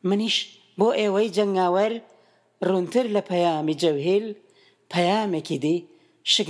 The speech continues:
نابم. شیوەن مەکەن، یەکگرتوو بن.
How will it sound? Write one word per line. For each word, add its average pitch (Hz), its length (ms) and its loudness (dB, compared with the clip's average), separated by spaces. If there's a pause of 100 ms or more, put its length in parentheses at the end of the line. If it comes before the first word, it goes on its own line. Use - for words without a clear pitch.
نابم. 156 360 -2 (960)
شیوەن 156 480 0
مەکەن، 156 300 -4 (960)
یەکگرتوو 170 520 0
بن. 120 140 -8